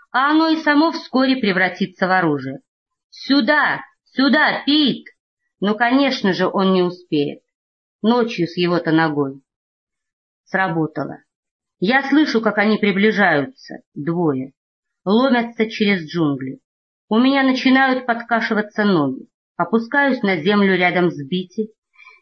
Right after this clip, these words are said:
переношу вес тела на пятки, поднимаю и заряжаю лук. Если я уберу эту парочку, переживёт ли Пит остальных? Энарабия с Финником приближаются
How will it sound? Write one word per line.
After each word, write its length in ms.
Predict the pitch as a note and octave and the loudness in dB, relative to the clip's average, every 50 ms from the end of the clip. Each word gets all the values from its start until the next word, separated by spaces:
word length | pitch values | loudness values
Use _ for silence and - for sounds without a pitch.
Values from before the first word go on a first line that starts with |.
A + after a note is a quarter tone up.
| _ _ _ | _ _ _
переношу 500 | G#3+ A3 A#3 B3+ C#4 C#4+ C4+ C#4 D#4+ D4+ | 2 2 4 4 2 0 2 0 0 2
вес 280 | C#4+ C#4 C4+ C4 - - | 2 0 0 -4 -4 -2
тела 240 | C4 B3+ A#3+ A#3 | -2 0 2 2
на 140 | A3+ A3 G#3+ | 2 2 0
пятки, 600 | G#3+ - D#3+ C#3+ C#3 - - - _ - A#3 - _ _ _ _ _ _ _ _ _ | 0 -2 -2 -2 -2 -4 -8 -14 _ -18 -18 -18 _ _ _ _ _ _ _ _ _
поднимаю 800 | - G3 F3+ F3 G#3 A3+ A#3 B3 C4 - - C4+ F#3+ - - - - | -4 0 2 4 4 4 4 4 2 2 2 0 0 -2 -4 -4 -4
и 100 | F#3+ E3+ | -4 -2
заряжаю 540 | D#3 G#3 G3 G3+ G3+ G3+ G#3+ G#3 G3+ F#3+ F3+ | 0 0 0 0 0 2 0 2 2 0 0
лук. 240 | D#3 C#3 D3 - _ _ _ _ _ _ _ _ _ _ _ _ _ _ _ | -2 -2 -4 -8 _ _ _ _ _ _ _ _ _ _ _ _ _ _ _
Если 400 | D#3+ D#3+ F#3+ C4 C4+ C4 - A3+ | -2 0 0 0 0 0 0 2
я 280 | B3 A#3 B3+ B3 B3 - | 2 4 2 2 0 0
уберу 480 | B3+ A3 E3+ A3+ A#3+ B3 A#3+ A#3 A3 | 0 0 2 2 2 4 2 2 2
эту 220 | - F#3 - G#3 F#3 | 0 0 -2 -4 -4
парочку, 720 | - - B3+ B3+ B3 G3 - - - - _ - D#3 E3 - _ _ _ _ _ _ _ _ _ _ _ | -2 -2 -2 -2 -2 -2 -4 -8 -12 -14 _ -16 -16 -16 -20 _ _ _ _ _ _ _ _ _ _ _
переживёт 580 | - A3+ A3+ A#3 A3 A#3+ C4 C4 C4+ C4 - - | 0 2 4 4 4 4 4 2 2 0 0 0
ли 100 | F3 E3+ | 0 -2
Пит 280 | F3 - F#3 F3+ F3+ - | 0 -2 -4 -2 -2 -4
остальных? 680 | F3+ F3 - - F#3 F3+ F3+ F3 D#3+ C#3+ C#3 - _ _ _ _ _ _ _ _ _ _ _ _ _ _ _ _ - G#3 | -6 -8 -6 -4 -2 0 2 2 0 0 -2 -8 _ _ _ _ _ _ _ _ _ _ _ _ _ _ _ _ -2 -2
Энарабия 580 | G#3+ A3+ B3 B3+ C4 C#4+ D4+ - C#4 C#4 C#4 | 0 2 0 0 2 0 0 2 2 2 0
с 120 | C4 C4+ - - | 0 -4 -4 0
Финником 680 | - B3+ C4+ C#4 C4+ C4 C4 C#4 C4 B3+ B3+ A#3 - _ _ | 2 4 4 4 2 2 0 0 0 0 -2 -4 -10 _ _
приближаются 1160 | - G3+ G#3+ G3 F#3+ F#3+ G#3 F#3+ E3+ G#3+ A#3 A#3+ B3+ B3+ A#3+ B3 - - - - A3+ G#3+ - | -2 -2 0 0 2 2 0 2 2 2 2 2 2 0 -2 -2 -6 -8 -6 -4 -4 -4 -6